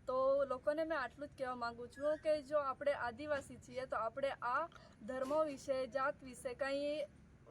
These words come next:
ભેદભાવ કરવાનો નહીં હોય. ગમે તે રિલિજન હોય કે પછી એમાં સપોર્ટ કરવાનો હોય, તો આવું, આવું વિચારતા નહીં કે આપણે આ છે ક્રિશ્ચન છે તો એમાં જ સપોર્ટ કરવો જોઈએ, હિન્દુ છે તો એમાં જ સપોર્ટ કરવો જોઈએ, એવું નહીં.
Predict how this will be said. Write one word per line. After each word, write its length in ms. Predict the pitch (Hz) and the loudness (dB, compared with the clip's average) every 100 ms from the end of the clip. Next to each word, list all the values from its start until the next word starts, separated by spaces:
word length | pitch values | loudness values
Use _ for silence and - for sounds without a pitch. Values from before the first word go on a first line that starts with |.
| 220 | -12
ભેદભાવ 520 | 254 285 247 269 269 262 | 2 2 2 -2 -2 -2
કરવાનો 440 | 254 240 247 262 | -4 -2 -2 -2
નહીં 360 | 262 277 311 294 | -2 0 4 4
હોય. 140 | 269 | 4
ગમે 400 | 233 240 247 294 | 0 -4 0 0
તે 240 | 294 294 277 | 4 4 4
રિલિજન 580 | 247 247 262 269 269 262 | 0 -8 -4 -4 -4 -2
હોય 220 | 262 277 - - - | -2 -4 -10 -16 -12
કે 100 | - | -10
પછી 300 | 262 254 277 | -6 -6 0
એમાં 440 | 269 254 262 285 320 | 0 2 2 2 0
સપોર્ટ 420 | 277 247 269 - | -4 0 -2 0
કરવાનો 420 | 262 262 262 247 | 0 2 0 0
હોય, 160 | 233 233 - | -4 -4 -4
તો 100 | 262 254 - - - | -2 -2 -6 -14 -4
આવું, 380 | 220 254 262 294 302 - - - | 0 0 0 -4 -8 -12 -10 -2
આવું 400 | 233 262 285 277 | 0 0 -4 -6
વિચારતા 500 | 285 277 254 277 262 | -8 -4 -6 -6 -10
નહીં 320 | 254 262 254 | -8 -10 -8
કે 200 | 262 254 | -6 -4
આપણે 460 | 240 - 233 247 247 | -4 -2 -2 -2 -4
આ 280 | - 240 | 0 -2
છે 360 | 254 - 269 247 | -2 -6 -6 -6
ક્રિશ્ચન 560 | - - 240 - 262 254 | -10 -16 -16 -6 -6 -6
છે 180 | 254 | -10
તો 160 | 233 240 | -8 -6
એમાં 320 | 226 240 254 | -4 -4 -6
જ 20 | |
સપોર્ટ 340 | 247 254 240 240 | -4 -8 -6 -8
કરવો 220 | 240 233 | -6 -6
જોઈએ, 200 | 233 247 | -6 -8
હિન્દુ 340 | 247 233 247 | -8 -10 -14
છે 200 | 240 254 | -12 -10
તો 140 | 233 233 | -6 -4
એમાં 300 | 226 240 254 | -4 -4 -6
જ 20 | |
સપોર્ટ 360 | 262 233 233 226 | -6 -8 -10 -8
કરવો 220 | 226 226 | -6 -6
જોઈએ, 240 | 226 233 | -4 -4
એવું 320 | 214 226 254 | -4 -6 -8
નહીં. 260 | 247 262 269 | -8 -8 -8